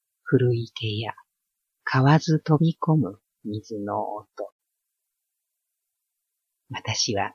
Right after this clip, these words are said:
そのカエルさんなのよ。仕方がないから、古池へドボンと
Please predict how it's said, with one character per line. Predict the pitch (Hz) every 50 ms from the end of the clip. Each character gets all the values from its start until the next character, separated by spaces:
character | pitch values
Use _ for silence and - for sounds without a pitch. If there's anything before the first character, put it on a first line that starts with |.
| _ _ _
そ | - - - 131
の | 139 151
カ | - - 127 131 135
エ | 147
ル | 143 147
さ | - - 143 143
ん | 143
な | 147 147
の | 147 110 92
よ。 | 95 95 113 - _ _ _ _ _ _ _ _ _ _ _ _ _ _ _ _ _ _ _ _ _ _ _ _ _ _
仕 | - - - -
方 | - 190 - 208 196
が | 190 185
な | 185 185 185
い | 185 180
か | - - -
ら、 | - - - - _ _ _ _ _ _
古 | - - 120 104 110 110
池 | 107 110 - - 120
へ | 107 104 107 - _ _ _ _ _ _ _
ド | - 110 110
ボ | - - 151 175
ン | 180 170 - -
と | 110 95 110